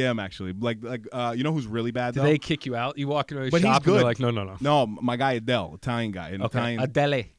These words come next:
Speaker 1: <laughs> Italian tailor, too. Um, he, he's in White Plains, so shout out Adele. But he sizes me up beautiful. I walked in the fir-, very first time. I'm like, you know, "What size am I?" He's like, "Most, most guys would hate doing this," but he literally called me out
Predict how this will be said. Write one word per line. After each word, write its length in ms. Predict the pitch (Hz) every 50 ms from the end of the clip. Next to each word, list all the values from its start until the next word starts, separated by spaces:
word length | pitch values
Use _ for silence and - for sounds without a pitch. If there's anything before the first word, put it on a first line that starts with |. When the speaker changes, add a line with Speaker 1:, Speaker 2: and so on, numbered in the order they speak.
| _
Speaker 1:
<laughs> 120 | 113 - -
Italian 500 | 127 117 - - 143 135 131 131 127 120
tailor, 320 | - 139 131 120 113 104 101
too. 280 | - 101 95 101 87 - _ _ _ _ _ _
Um, 300 | - 101 104 101 101 104
he, 100 | 110 - -
he's 200 | 107 107 101 101
in 120 | 101 98
White 200 | 95 95 95 87
Plains, 340 | - 98 92 95 104 117 -
so 140 | - 85 85
shout 260 | - - 92 90 87
out 140 | 87 90 92
Adele. 340 | 85 85 87 85 101 127 - _ - _ _ _ -
But 220 | 120 117 110 101 - _
he 280 | _ 107 131 135 135 120
sizes 600 | - - - 143 123 131 139 135 135 135 123 123
me 160 | 127 131 120
up 260 | 107 101 95 - - - - _ _ - 113 101
beautiful. 560 | 113 110 107 107 117 117 110 101 - 98 - -
I 80 | 127 139
walked 340 | 139 143 143 147 139 - 151
in 120 | 143 143
the 60 | 131 -
fir-, 180 | - 135 131 120
very 220 | 120 123 127 131
first 260 | 120 135 123 117 -
time. 240 | - 123 131 135 131
I'm 140 | 120 117 113
like, 240 | 110 107 95 - 117
you 60 | 107
know, 80 | 101
"What 120 | 101 113 -
size 280 | - 113 110 117 120 131
am 80 | 135
I?" 160 | 143 151 156 147 _ - - - _ -
He's 120 | 135 131
like, 140 | 147 127 123
"Most, 340 | 147 156 165 156 - - -
most 260 | 143 147 156 139 - -
guys 340 | 143 135 135 127 123 110
would 180 | 107 104 95 85 _ _ _ _ -
hate 260 | - 127 131 123 120
doing 240 | 123 123 127 131 143
this," 160 | 143 139 -
but 160 | - 107 98
he 120 | 104 98 - -
literally 360 | 117 117 110 104 95 95 92
called 340 | - - - 110 107 104 98
me 160 | 98 95 95
out 260 | 92 90 87 80 -